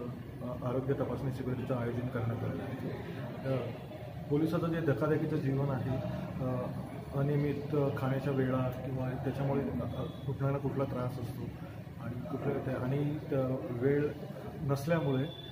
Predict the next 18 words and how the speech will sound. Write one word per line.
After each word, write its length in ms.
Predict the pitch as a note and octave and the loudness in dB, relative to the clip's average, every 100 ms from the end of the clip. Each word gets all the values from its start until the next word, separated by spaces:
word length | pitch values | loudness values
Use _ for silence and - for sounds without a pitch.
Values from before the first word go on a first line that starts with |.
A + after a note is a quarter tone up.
| - - B2 | -12 -8 2
बऱ्याचशा 560 | C3+ C#3+ C#3+ D#3 D3 D#3 | 4 4 4 2 2 2
चेकिंग 560 | C#3 D3+ C#3 D3 D3 D3 | 0 0 2 2 2 2
जाऊ 360 | C3+ C#3 C#3+ | 6 6 8
जाऊ 180 | C#3+ C#3+ | 6 6
म्हणत 280 | C3+ C#3 C#3 | 6 4 2
असतात, 240 | - C3+ | 0 0
परंतु 420 | - E3+ C#3 - A2 | 0 2 2 0 2
ते 100 | C#3 | 2
जाणं 300 | B2 B2 C3+ | 4 2 4
होत 160 | A#2+ C3 B2+ | 4 2 0
नाही. 160 | A#2 - | -2 0
त्या 100 | D3+ | 0
अनुषंगाने 600 | C#3+ C#3+ D3 C3+ C3+ C#3 E3+ - - - - | 2 2 0 2 2 0 -4 -6 -8 -8 -4
माननीय 240 | B2+ C#3 C3 | 0 2 2
एसपी 220 | - C#3 | 0 -2
साहेबांच्या, 440 | C#3 C3+ C3+ C3+ C3+ C3 C3 C3 | 0 0 0 0 0 -2 -4 -4
अ, 280 | A#2+ A#2+ A#2 A2+ A#2 | -4 -4 -4 -2 -2
मार्गदर्शनानुसार 800 | A#2+ C3 - C3+ C3+ B2+ B2+ | 2 2 2 0 0 0 0